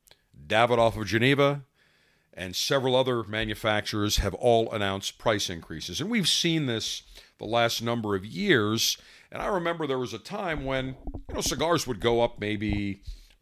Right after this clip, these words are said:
once every couple of years. Maybe you'd see a two percent increase. Maybe there wouldn't be an increase for a few years. Then you'd see another two, three percent. Now it seems the last five years or so, we have seen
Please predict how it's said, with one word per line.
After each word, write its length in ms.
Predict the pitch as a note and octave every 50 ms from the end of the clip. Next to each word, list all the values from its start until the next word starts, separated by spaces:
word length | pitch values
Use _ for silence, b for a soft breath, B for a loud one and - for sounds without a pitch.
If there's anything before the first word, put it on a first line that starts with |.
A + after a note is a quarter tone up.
| _ - - -
once 340 | E2+ G2+ A#2 A#2+ - -
every 240 | A2+ G#2 G2+ A2 A2
couple 340 | G2+ - B2 G#2 - G#2+ G2+
of 60 | G2+
years. 680 | G2 G2+ G#2+ A2+ A2+ A#2 A#2 A#2 A#2 A2+ A2 - - - D#2+
Maybe 180 | F#2+ G#2 G#2 G#2
you'd 100 | G2 G2+
see 180 | - G#2 G2+
a 40 | F#2+
two 200 | - - G#2 G2+
percent 400 | - - G#2 - - G#2 G2+ G2+
increase. 640 | G2+ G2+ F#2+ - - G#2 G2+ G2 G2 F#2+ - - - B B B B B B B
Maybe 360 | - E2+ G#2 A2+ A#2 A2+ A#2 A2+
there 120 | A2 A2+
wouldn't 260 | G#2 A#2 A#2 A2 G#2
be 120 | A2+ A2 G#2
an 60 | G2+
increase 420 | G#2 A#2 - - A#2+ A#2 A2 -
for 180 | - - G#2+ G2+
a 40 | G2+
few 200 | - - G#2+ G#2+
years. 400 | G#2 G#2 G#2 G#2 G#2+ G#2+ G#2 -
Then 180 | G#2 G#2+ A2+
you'd 140 | A2 G#2+ G2+
see 180 | - - G#2+ G#2
another 340 | G2 G2 G#2 G#2+ G#2 G#2+
two, 420 | G2+ - - G#2 G#2 G#2 G#2+ G#2+ A2
three 260 | - - - G2+ G#2+
percent. 500 | G2+ - G#2 G2+ - - G#2 G2+ G2+ - B B B B B B
Now 420 | - F2+ G#2 B2+ D#3 F#3+ F#3+ F3 D3
it 100 | B2 -
seems 440 | - - B2 A#2+ A#2 A#2 A#2 A2+ -
the 80 | - G2
last 480 | F#2 F#2+ G#2+ A#2+ C3 C#3+ C#3 - -
five 460 | - - - A2+ A2+ A#2 A#2+ A#2 F#2+
years 380 | F#2+ F#2+ G#2 A2+ A2+ A#2 A2+ A2
or 100 | F#2+ E2+
so, 300 | - - - E2+ D#2+ E2
we 220 | D#2+ D#2+ G#2 A#2+
have 140 | C3 B2 G#2+
seen 520 | - - - A2+ G#2+ G#2 G2+ G2+ G2+ G2+